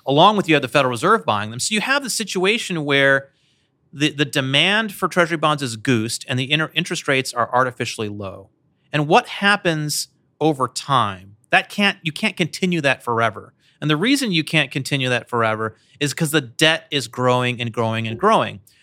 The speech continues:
When Obama left office, the federal debt, the U S federal debt was eight trillion dollars. Today, it's twenty-nine trillion dollars. Within ten, twenty years, it could be a hundred trillion dollars.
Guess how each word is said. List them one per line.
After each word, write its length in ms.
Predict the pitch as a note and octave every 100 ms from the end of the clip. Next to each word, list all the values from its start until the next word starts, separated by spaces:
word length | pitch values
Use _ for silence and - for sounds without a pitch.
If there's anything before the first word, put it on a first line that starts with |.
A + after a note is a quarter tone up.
| -
When 140 | D3
Obama 480 | C#3 A#2+ C#3+ F#3 G3+
left 280 | E3 D3+ -
office, 600 | B2 A2 - A#2+ - - _ _ _ _
the 80 | -
federal 340 | - D#3 D#3 D3
debt, 280 | A#2+ A#2
the 60 | A2+
U 100 | C3+
S 80 | C#3+
federal 180 | C3+ A#2+
debt 160 | A#2+
was 140 | A2+ -
eight 180 | C#3+ D#3
trillion 340 | - C#3+ A#2+
dollars. 500 | A2 F#2 F#2 - - _ _ _ _ _ _ _ _
Today, 380 | - D3+ F#3+ A3
it's 240 | D3+ -
twenty-nine 640 | - F#3 F3 D#3+ D3+ D#3 D#3
trillion 360 | - A2+ G2+
dollars. 500 | G2 F#2 - - - _ _ _ -
Within 320 | D3+ G3 G3
ten, 260 | - F#3+ F#3+
twenty 260 | G3 F#3
years, 200 | F3+ F3
it 100 | E3+
could 100 | F#3
be 100 | F3
a 60 | D#3+
hundred 420 | - F#3 F#3 C#3+
trillion 340 | - A2+ G2
dollars. 360 | F#2+ G#2 F#2+